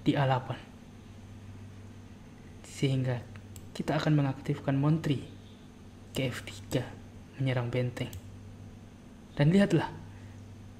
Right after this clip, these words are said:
tiada satupun perwira dari hitam yang dapat melindungi benteng.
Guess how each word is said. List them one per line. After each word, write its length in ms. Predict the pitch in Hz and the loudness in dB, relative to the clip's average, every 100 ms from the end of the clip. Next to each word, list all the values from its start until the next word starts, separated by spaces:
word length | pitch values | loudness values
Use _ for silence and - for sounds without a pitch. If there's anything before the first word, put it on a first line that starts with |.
| - | -2
tiada 320 | 180 165 165 | 6 8 8
satupun 560 | 165 156 160 - 160 151 | 6 6 4 4 4 4
perwira 480 | 147 143 143 143 135 | 4 6 6 6 6
dari 240 | 131 127 | 4 4
hitam 320 | 139 - 120 - - - - - - - | 2 0 -4 -4 -14 -14 -12 -14 -4 2
yang 160 | 147 | 4
dapat 400 | 151 151 151 143 | 6 6 4 4
melindungi 480 | 143 131 123 123 120 | 4 4 2 2 0
benteng. 400 | 120 117 113 | 0 -2 -4